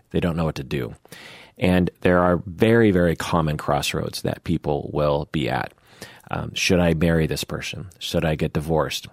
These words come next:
Should I take this job? Should I quit this job? Should I move? Um, should I buy this house? There are extremely common things that people are thinking about. And so psychics, whether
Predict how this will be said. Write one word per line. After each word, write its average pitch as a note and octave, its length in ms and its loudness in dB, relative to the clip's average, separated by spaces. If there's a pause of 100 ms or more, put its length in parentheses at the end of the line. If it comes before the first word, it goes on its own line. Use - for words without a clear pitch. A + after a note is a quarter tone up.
(140)
Should D2 200 -4
I D2 80 0
take D#2+ 240 -6
this - 160 -6
job? E2+ 380 -2 (100)
Should C#2+ 220 -8
I E2 120 -4
quit - 260 0
this - 180 -6
job? - 340 -8 (480)
Should - 200 0
I F2 120 4
move? E2+ 600 2 (420)
Um, C#2+ 380 -10 (300)
should E3+ 180 -2
I E2 100 0
buy D#2+ 200 0
this D#3 160 -2
house? - 420 -2 (400)
There G2 160 6
are F2+ 180 4
extremely F2+ 880 2
common C#2+ 420 -4
things C2+ 340 -4
that - 520 -6
people D2 460 -2
are C#2+ 400 -2
thinking D#2 320 -2
about. B1 280 -6 (540)
And F#2 400 2
so E2+ 540 2 (260)
psychics, F#2 600 0
whether E2 540 2